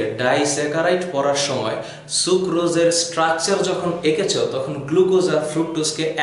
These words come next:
একসাথে করে সুক্রোজ এঁকেছ। সুতরাং সুক্রোজকে আদ্র বিশ্লেষণ করলে এটা হবে। আবার ল্যাকটোজ, এটাকেও ল্যাকটেজ নামে যে এনজাইম, এটা বিশ্লেষণ করবে এবং গ্লুকোজ আর গ্যালাকটোজ বানাবে। তাহলে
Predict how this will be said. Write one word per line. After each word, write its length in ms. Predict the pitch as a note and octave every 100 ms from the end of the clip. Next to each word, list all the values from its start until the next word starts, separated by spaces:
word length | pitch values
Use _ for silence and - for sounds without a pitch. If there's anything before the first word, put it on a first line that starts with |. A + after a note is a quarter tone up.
| D#3
একসাথে 340 | - D#3 D3+ D3
করে 140 | F#3 G#3+
সুক্রোজ 280 | E3+ - B2+ A#2+
এঁকেছ। 200 | A#2 A#2 C3 - - - -
সুতরাং 280 | F#3+ F#3+ F#3 F#3
সুক্রোজকে 580 | F#3 F#3 G3 F#3+ - G3+ F3+
আদ্র 180 | D#3+ D#3+ F3
বিশ্লেষণ 440 | F#3 F3+ F3+ G#3 F#3+ F#3
করলে 280 | F#3+ E3 - - - - -
এটা 160 | A#2+ A#2+
হবে। 180 | A2+ - - - - - - - - - - -
আবার 200 | F#3 - - - D3+
ল্যাকটোজ, 520 | - - - - - - - - - - -
এটাকেও 380 | E3+ A3+ A3 C3 - - - - - - - - D3+
ল্যাকটেজ 640 | E3+ E3+ E3+ F3 - - - - -
নামে 240 | B2 C3 C3+
যে 100 | B2+ B2
এনজাইম, 320 | A#2 B2 - F#3+ - C3+
এটা 120 | C3+ C#3+
বিশ্লেষণ 380 | C#3+ D3+ C#3+ D#3 D#3
করবে 220 | D#3 D#3 - - - - B2
এবং 140 | - -
গ্লুকোজ 360 | C#3 C#3+ C#3+ C#3+ D#3
আর 80 | - - - A#2
গ্যালাকটোজ 560 | A#2+ B2+ B2+ B2+ A#2 -
বানাবে। 320 | G#2 G#2 - - - - - - - - - -
তাহলে 180 | F3